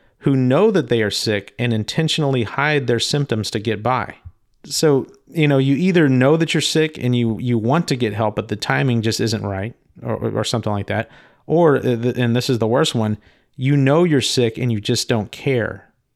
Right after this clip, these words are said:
and, and you're hiding your symptoms. And this is kind of a win-win for evil because it, it leeches off of your own, like, self-preservation. It knows that you'll protect it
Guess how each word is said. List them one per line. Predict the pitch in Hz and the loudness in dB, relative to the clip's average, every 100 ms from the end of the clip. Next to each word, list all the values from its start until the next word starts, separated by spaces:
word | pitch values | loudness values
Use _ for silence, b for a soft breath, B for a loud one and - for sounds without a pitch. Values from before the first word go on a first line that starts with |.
| _ _ _ _ _ - | _ _ _ _ _ -6
and, | 127 117 | -2 0
and | 113 117 | 0 0
you're | 113 | 0
hiding | - 123 113 110 | 0 -2 0 0
your | |
symptoms. | 98 - 113 101 92 b b b b b | -2 -2 -2 -4 -8 b b b b b
And | 127 139 | 2 4
this | 165 | 4
is | 180 123 | 2 -2
kind | - 151 131 | -2 0 2
of | 113 | 2
a | |
win-win | 107 117 131 120 117 139 | 0 2 2 2 2 0
for | 120 101 | 0 -2
evil | 117 127 | 0 0
because | 110 110 117 107 101 | 0 0 0 0 -2
it, | 120 120 123 | -4 -2 -2
it | 120 113 | -2 0
leeches | 117 151 - 127 | 0 0 0 0
off | 120 120 | 0 0
of | 120 110 | -2 0
your | 117 | 0
own, | 113 117 113 | 2 2 0
like, | 104 98 | -2 -4
self-preservation. | - - 113 - - 113 104 104 117 - 92 - _ _ _ _ _ - | -4 -2 -2 -2 -2 0 -2 -2 -2 -2 -6 -10 _ _ _ _ _ 0
It | 143 131 | 0 2
knows | 127 131 160 147 117 | 2 4 6 4 2
that | 107 | 0
you'll | 123 | 0
protect | 107 107 - 139 - | -2 -6 -2 -4 -2
it | - | -8